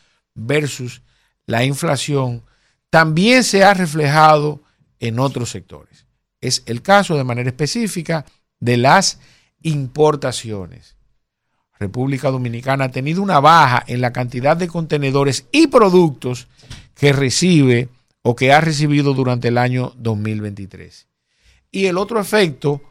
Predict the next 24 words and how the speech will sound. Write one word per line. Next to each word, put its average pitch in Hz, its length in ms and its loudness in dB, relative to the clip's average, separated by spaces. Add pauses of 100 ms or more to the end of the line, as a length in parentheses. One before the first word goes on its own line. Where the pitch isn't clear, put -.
(520)
mucho 160 500 6
más 185 460 4
importante, 165 920 -4
es 185 240 -4
el 196 160 -6
que 175 120 -10
está 165 280 -2
relacionado 147 800 -2 (540)
con, 131 720 -2 (320)
con 135 220 0
nuestra 131 580 -2
cuenta 135 460 0
corriente. 98 580 -10 (1120)
¿Verdad? 165 340 2 (500)
Nuestra 120 220 -8
cuenta 180 320 -2
corriente 190 420 -2
no 180 120 -6
es 170 80 -4
más 165 420 -4 (360)
que 139 460 -2
el 151 160 0
documento 175 600 -4
financiero 151 1000 0